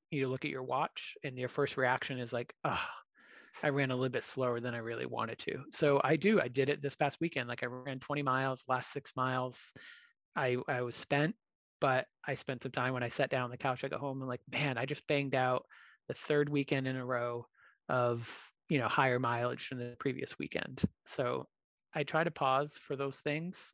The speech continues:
And I also, you know, we get caught up in a lot of things, right? It's family, running, social life, whatever it may be, work, obviously.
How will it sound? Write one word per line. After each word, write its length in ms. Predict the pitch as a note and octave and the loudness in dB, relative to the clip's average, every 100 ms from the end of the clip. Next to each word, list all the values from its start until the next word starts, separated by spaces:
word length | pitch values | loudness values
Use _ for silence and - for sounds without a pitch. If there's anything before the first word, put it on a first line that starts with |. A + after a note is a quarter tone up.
| _ | _
And 500 | D#3 C#3 C3+ C3 C3 - - - _ _ _ _ _ _ - - | 0 2 2 0 -2 -8 -14 -20 _ _ _ _ _ _ -10 2
I 120 | D3 | 4
also, 340 | C#3+ - D3+ | 4 4 2
you 100 | F#3 | 2
know, 100 | E3 | 0
we 120 | C#3 D3 | 0 0
get 120 | - | 0
caught 200 | D#3 D#3 | -2 -2
up 120 | D#3+ | -2
in 80 | B2+ | -6
a 40 | B2 | -4
lot 200 | C3+ C#3+ | -4 -4
of 80 | |
things, 300 | - C#3+ A#2+ - | -4 -6 -6 -2
right? 180 | B2+ - | 0 0
It's 140 | - | -4
family, 460 | - C3+ C3+ C#3 C3 | -4 0 0 0 0
running, 520 | B2 B2 C3 C3 B2 - - - - | 0 -2 0 -4 -6 -14 -20 -18 -6
social 360 | - C3 C#3 | -2 2 4
life, 640 | B2+ C3 C3 B2 - - - | 6 6 4 2 -4 -8 0
whatever 240 | C3+ C3 | 2 2
it 60 | C3 | 0
may 140 | C3 | -2
be, 160 | B2 B2 | -2 -2
work, 340 | C3 B2 B2+ | -2 -2 0
obviously. 500 | C3 B2+ - C3 A#2+ | 0 0 -2 -2 -2